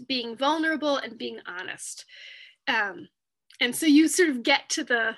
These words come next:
soul of people so much quicker. And she was talking about how, you know, she was just, she was actually talking about how she's trying to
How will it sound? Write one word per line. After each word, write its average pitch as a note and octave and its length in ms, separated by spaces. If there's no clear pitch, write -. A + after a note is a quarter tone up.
soul G4+ 440
of B3 100
people C4+ 240
so - 240
much D4+ 220
quicker. E4+ 500
And B3+ 180
she - 240
was F4+ 180
talking G4+ 500
about A3 320
how, G#3+ 560
you F4 100
know, B3+ 80
she - 160
was F4+ 120
just, F#4 160
she - 140
was D4 100
actually E4+ 260
talking C4+ 280
about G#3 260
how B3+ 100
she's C4+ 220
trying C4+ 200
to C#4 40